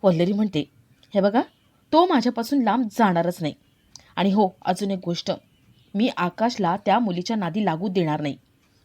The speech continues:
ती बळजबरीची सूनबाई आणि अर्णव यांनी काही जरी ठरवलं ना तरी आकाशच्या आयुष्यामध्ये ते ढवळाढवळ करू शकणार नाही, मीच करू देणार नाही." अविनाश म्हणतो, "अगं तू बालिशपणा का करतेस?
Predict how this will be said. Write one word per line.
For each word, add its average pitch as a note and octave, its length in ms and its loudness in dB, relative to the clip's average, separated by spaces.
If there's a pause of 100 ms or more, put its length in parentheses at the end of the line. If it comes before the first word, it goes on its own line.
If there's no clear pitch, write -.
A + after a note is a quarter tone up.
ती G#3+ 60 -4
बळजबरीची F#3 580 2
सूनबाई F#3+ 480 0 (140)
आणि G3+ 200 -6
अर्णव F3+ 260 2 (560)
यांनी C4+ 160 4
काही D#4 420 2
जरी F4+ 200 2
ठरवलं C#4 340 4
ना G#3 120 -4 (500)
तरी A#3 120 2 (100)
आकाशच्या A#3+ 480 0
आयुष्यामध्ये F#3+ 480 0
ते A#3 240 2
ढवळाढवळ F#3+ 460 2
करू G3+ 280 -2
शकणार G3 360 -2
नाही, D#3+ 240 -4 (380)
मीच C4+ 200 2
करू A3 180 6
देणार E3 280 0
नाही." D#3 180 -4 (1040)
अविनाश E3+ 380 -2
म्हणतो, F#3+ 320 -6 (640)
"अगं F#3+ 380 2 (380)
तू F4+ 60 4
बालिशपणा C#4 640 2
का C4 260 2
करतेस? D4 640 0